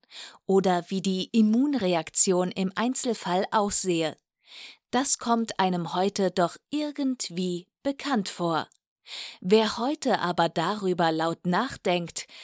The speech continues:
kann seine Hoffnung auf einen guten Job im System begraben. Die Massenimpfungen weltweit mit dieser neuartigen Gentechnologie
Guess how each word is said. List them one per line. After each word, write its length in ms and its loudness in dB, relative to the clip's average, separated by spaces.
kann 260 0
seine 360 0
Hoffnung 680 -2
auf 280 -2
einen 440 -4
guten 360 -2
Job 380 2
im 180 -4
System 800 -2
begraben. 800 -2
Die 160 6
Massenimpfungen 1200 2
weltweit 680 0
mit 240 2
dieser 520 2
neuartigen 1000 0
Gentechnologie 1200 0